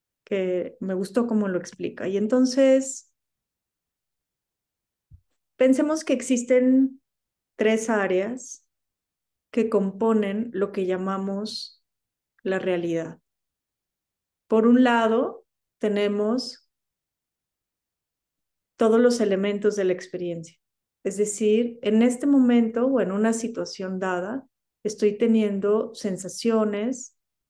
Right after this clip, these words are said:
percepciones, lo que los sentidos me ofrecen, estoy teniendo emociones, estoy teniendo pensamientos, todo lo que compone,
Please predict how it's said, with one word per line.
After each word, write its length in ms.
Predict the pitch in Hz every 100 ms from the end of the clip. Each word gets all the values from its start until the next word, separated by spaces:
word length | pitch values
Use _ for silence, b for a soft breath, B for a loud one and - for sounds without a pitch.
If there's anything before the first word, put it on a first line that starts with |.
| _ _ _ _ -
percepciones, 920 | 202 - 220 - 233 220 214 240 254
lo 120 | 185
que 100 | 180
los 160 | 175 165
sentidos 680 | 180 180 214 208 202 202
me 460 | 190 175 170 165 - _
ofrecen, 840 | 185 214 214 214 208 214 240 - _
estoy 260 | - - 202
teniendo 600 | 208 202 196 190 196 202
emociones, 1120 | 190 175 175 - 233 247 240 233 254 - - _ _ _ _ _ _
estoy 260 | - - 202
teniendo 380 | 208 196 196 190
pensamientos, 1040 | 196 180 190 196 220 214 190 226 247 - _ _ _ _ _ _
todo 300 | 247 269 294
lo 160 | 294 269
que 160 | 190 -
compone, 840 | 185 180 220 220 214 220 233